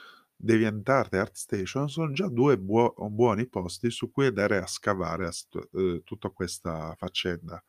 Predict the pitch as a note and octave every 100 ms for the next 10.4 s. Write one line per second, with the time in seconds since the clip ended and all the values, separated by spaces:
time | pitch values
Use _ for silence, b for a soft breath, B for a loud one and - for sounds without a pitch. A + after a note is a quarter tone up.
0 | B B B B B - E3 F#3 - D3
1 | C3+ C3 A#2+ A2+ A#2 A#2 A2 G#2+ C3 A#2+
2 | - F#2+ G2 _ - D3 A#2+ A#2+ _ G#2+
3 | G2 - A#2 A2 - F#2 F#2 F#2+ F#2 G2+
4 | G2 - B B B B - G#2 F#2+ F#2
5 | F2 E2 D2+ - - _ _ _ _ _
6 | _ - A2 G#2 G#2 C3+ A#2+ A2+ A#2 G#2
7 | B2+ D#3 - A2+ A2 A2 C#3 A#2 G#2 A#2
8 | - G#2 G#2+ - F#2 F2+ F2 E2 C#2 G2
9 | F#2 A2 G#2 F2 F2+ - D#3 - - F2+
10 | F2+ G#2 F2+